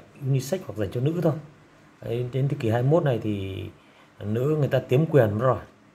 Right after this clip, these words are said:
Người ta toàn dùng đồ to thôi. Cho nên là những cái đồng hồ dành cho nam ngày xưa thì bây giờ thì nam thường không dùng nữa. Đấy. Hoặc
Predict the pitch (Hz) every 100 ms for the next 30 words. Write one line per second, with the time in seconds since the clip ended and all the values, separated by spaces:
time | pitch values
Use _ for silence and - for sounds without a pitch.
0 | _ _ _ _ 101 113 120 117 110 101
1 | 107 104 131 127 127 127 107 - _ _
2 | _ _ _ - 127 131 120 110 110 127
3 | 139 120 110 107 101 107 123 131 123 110
4 | 107 127 110 117 110 110 98 98 92 101
5 | 123 123 120 120 117 107 - 101 117 113
6 | 107 143 165 - - - - - - -
7 | - - 98 95 110 135 160 - - -
8 | - - - - 104